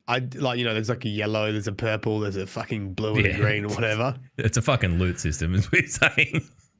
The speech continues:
Speaker 2: <laughs>
Speaker 1: Yeah. Uh, the trailer was actually pretty funny. Uh, it was this, this Kiwi, Kiwi lad fucking narrating it, and it was actually pretty funny. Uh,
Speaker 2: The,
Speaker 1: it was
Speaker 2: the kid
Speaker 1: very
Speaker 2: from Deadpool
Speaker 1: self-aware.
Speaker 2: that's fucking everywhere now?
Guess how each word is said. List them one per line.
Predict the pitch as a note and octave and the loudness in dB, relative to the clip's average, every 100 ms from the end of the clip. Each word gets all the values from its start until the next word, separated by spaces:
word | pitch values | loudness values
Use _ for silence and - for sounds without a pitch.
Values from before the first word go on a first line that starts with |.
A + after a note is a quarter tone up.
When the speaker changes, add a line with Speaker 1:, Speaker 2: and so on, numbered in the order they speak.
| - | -4
Speaker 2:
<laughs> | D#3 - - | -2 -2 -2
Speaker 1:
Yeah. | A2 A2 - C#3 - - F#3 B2 | 2 2 4 -2 -2 -10 -4 0
Uh, | A#2+ A#2+ A#2 A2 | 2 2 0 0
the | C3+ | -2
trailer | D3+ F#3 G#3+ | 2 0 2
was | G#3 E3+ | 0 0
actually | F3+ D#3 | 0 -2
pretty | B2+ D#3+ B2+ | -2 0 0
funny. | B2+ B2 F3+ F3+ - _ - _ _ - | 0 0 -2 -6 -16 _ -20 _ _ -4
Uh, | A#2+ A#2+ | 0 0
it | |
was | B2 | 0
this, | B2 A2+ - - | -2 -4 -6 -6
this | B2+ C#3 C3 | -2 -2 0
Kiwi, | C#3+ C3 C3 A#2+ A#2 - | 0 2 0 -2 -6 -2
Kiwi | C3+ C3 B2 | 0 2 2
lad | B2 C3+ C3+ B2 | 2 0 -2 -4
fucking | B2+ B2+ B2+ A#2 A#2 | -2 0 0 -2 -4
narrating | A#2+ A2+ A#2 A#2+ C3 | -2 2 2 2 0
it, | C#3+ | -2
and | G#2 | -4
it | |
was | A2 | -2
actually | B2 A#2 B2 | -2 -4 -6
pretty | A2 | -8
funny. | A2 A#2 B2 B2+ - - - - - - - _ - | -6 -6 -6 -8 -18 -20 -20 -20 -20 -20 -20 _ -8
Uh, | - | 2
Speaker 2:
The, | A#2+ A2 G2+ | 4 6 4
Speaker 1:
it | |
was | G#2+ | 4
Speaker 2:
the | G#2+ | 4
kid | |
Speaker 1:
very | A2+ G#2 | 4 6
Speaker 2:
from | G#2 | 4
Deadpool | F2+ G2 A2 | 6 4 6
Speaker 1:
self-aware. | A#2+ C3 D3+ | 4 4 4
Speaker 2:
that's | E3+ G#2 - | 4 2 2
fucking | - A2+ G2+ | 2 4 4
everywhere | G2+ G#2+ G#2 G#2 | 4 4 4 4
now? | G2+ A#2+ | 4 2